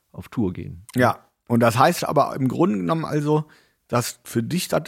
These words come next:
Speaker 2: irgendwie so ist, dass du, egal ob du jetzt deine eigene Musik machst oder eben als, in Anführungsstrichen, Dienstleister für jemand anderen spielst, dass du,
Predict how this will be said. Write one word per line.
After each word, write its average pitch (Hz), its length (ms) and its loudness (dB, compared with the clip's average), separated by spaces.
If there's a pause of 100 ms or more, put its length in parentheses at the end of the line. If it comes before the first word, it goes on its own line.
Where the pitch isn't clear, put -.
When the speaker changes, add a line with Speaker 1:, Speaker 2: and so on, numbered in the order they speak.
Speaker 2:
irgendwie 151 300 -2
so 151 200 -2
ist, - 360 -8
dass - 380 -4 (880)
du, 120 640 -4
egal 127 580 4
ob - 200 -10
du 123 100 -4
jetzt 110 220 -2
deine 107 180 0
eigene 160 200 0
Musik 147 280 -4
machst - 320 -6
oder 123 420 2
eben 117 380 -4 (520)
als, - 480 0
in 113 120 -4
Anführungsstrichen, 117 880 -2
Dienstleister 107 720 -2
für 107 180 -4
jemand 104 340 -2
anderen 131 360 -2
spielst, 117 480 -4 (880)
dass 117 360 2
du, 113 340 2